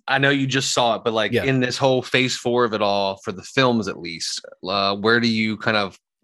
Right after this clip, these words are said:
Speaker 1: 'cause, like, where do you kind of place it in that realm? Uh, amongst those films, I mean.
Speaker 2: I felt,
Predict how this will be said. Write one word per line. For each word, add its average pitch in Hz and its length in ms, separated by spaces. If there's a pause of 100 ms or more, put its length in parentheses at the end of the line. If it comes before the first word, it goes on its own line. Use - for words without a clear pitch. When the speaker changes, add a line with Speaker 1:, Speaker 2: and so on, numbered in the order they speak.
Speaker 1:
'cause, 104 200 (320)
like, 107 260
where 117 140
do 120 80
you 120 100
kind 120 220
of 101 120
place 113 440
it 98 80
in 95 160
that 92 240 (200)
realm? 87 460 (1700)
Uh, 117 260
amongst 123 360
those 110 220
films, 95 260
I 92 60
mean. 85 280 (1200)
Speaker 2:
I 185 240
felt, - 800